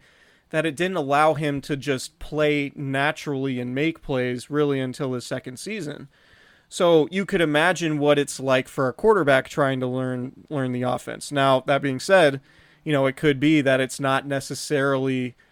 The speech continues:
the full breadth of the playbook. So maybe Kyle Shanahan will,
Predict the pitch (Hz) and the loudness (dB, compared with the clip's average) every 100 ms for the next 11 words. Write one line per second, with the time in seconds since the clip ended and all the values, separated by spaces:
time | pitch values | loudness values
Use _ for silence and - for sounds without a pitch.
0 | _ _ 156 135 - 151 139 147 - - | _ _ -8 -8 0 0 2 0 0 -2
1 | 113 123 - 165 143 143 - - 135 143 | -12 -8 0 0 0 -6 -8 -4 -2 0
2 | 147 165 160 147 131 131 _ _ _ _ | 0 2 2 0 0 -4 _ _ _ _
3 | _ _ _ - 143 135 - 147 139 135 | _ _ _ -2 0 0 -2 -2 -2 -2
4 | 135 131 131 131 131 127 123 - | -2 -2 -4 -4 -2 0 -2 -6